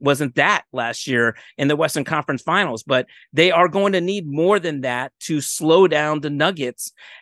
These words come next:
And I like a lot of the moves the Lakers did and the continuity, and they got a little bit bigger. They can throw some bodies into Nikola Jokic. Um, but when you look around the rest of the league, yeah, Phoenix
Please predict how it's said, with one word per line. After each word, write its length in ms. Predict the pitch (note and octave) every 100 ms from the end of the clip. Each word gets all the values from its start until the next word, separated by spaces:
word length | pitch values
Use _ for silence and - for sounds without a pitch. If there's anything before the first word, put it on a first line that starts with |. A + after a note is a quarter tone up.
| -
And 160 | C#3+
I 80 | D#3
like 320 | D#3+ D#3 G#3+ - _ _
a 100 | D#3
lot 200 | E3 F#3
of 100 | G#3
the 60 | G3+
moves 260 | G#3 A3 G#3+
the 80 |
Lakers 340 | A#3 A3+ A#3+ G3+
did 240 | G#3+ C#4
and 200 | G3 E3 E3+
the 80 |
continuity, 880 | E3+ - G#3+ G3+ F#3+ F#3+ G3+ A3 B3 - - -
and 140 | D#3+
they 160 | E3+ F3 - -
got 200 | C#3+ C#3
a 40 | F3
little 160 | G3
bit 220 | G3+ F#3+
bigger. 400 | D3+ F3+ G3+ A#3+
They 100 | F#3
can 160 | C3+ C#3 -
throw 220 | C#3 F3
some 180 | A3 G3+
bodies 360 | F3+ F#3 G3+
into 160 | G3+ G3
Nikola 320 | F#3+ F#3 F#3
Jokic. 540 | F3+ F#3+ F#3+ B3+ - - - - -
Um, 300 | D3+ D#3 D3
but 240 | F#3 E3+ _
when 120 | F#3 F3+
you 80 |
look 180 | G3+ B3+
around 280 | C4+ A#3 A#3
the 100 | A3
rest 220 | G#3+ A#3+
of 40 | A#3
the 60 |
league, 240 | F3+ F3+ F3
yeah, 160 | C4
Phoenix 400 | - - A#3+ A3